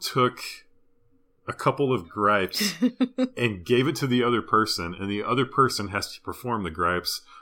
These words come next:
Speaker 1: without knowing the reasons behind it?
Speaker 2: Right.
Speaker 1: So that's a confusing explanation. Uh,
Speaker 2: So you just gave me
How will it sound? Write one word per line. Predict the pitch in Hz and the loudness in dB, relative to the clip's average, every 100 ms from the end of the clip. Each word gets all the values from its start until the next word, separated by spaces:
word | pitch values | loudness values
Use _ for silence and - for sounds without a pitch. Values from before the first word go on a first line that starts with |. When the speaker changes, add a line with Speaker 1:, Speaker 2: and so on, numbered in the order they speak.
| - | -16
Speaker 1:
without | 95 117 131 139 139 123 | -2 0 2 6 4 4
knowing | 113 120 113 101 92 90 _ _ _ _ 104 - | 2 2 2 0 -2 -6 _ _ _ _ -18 -8
the | 104 | -2
reasons | 101 101 92 | 0 0 0
behind | 82 85 87 82 76 | -4 -4 -4 -6 -8
it? | - - - - | -10 -18 -16 0
Speaker 2:
Right. | 226 170 156 _ _ _ - | 2 2 0 _ _ _ -16
Speaker 1:
So | - - 101 | -10 -2 0
that's | 180 175 | 2 2
a | 180 | 2
confusing | 156 123 127 110 107 | 2 0 0 -2 -2
explanation. | 92 - 87 80 - 82 - - - - - | -4 -6 -10 -8 -10 -12 -14 -16 -16 -14 -6
Uh, | 95 87 85 - - | -2 -2 -4 -8 -14
Speaker 2:
So | - 277 | -2 2
you | 392 | 2
just | 415 453 - 202 | 4 2 0 2
gave | 220 233 | 4 4
me | 262 254 240 | 4 2 2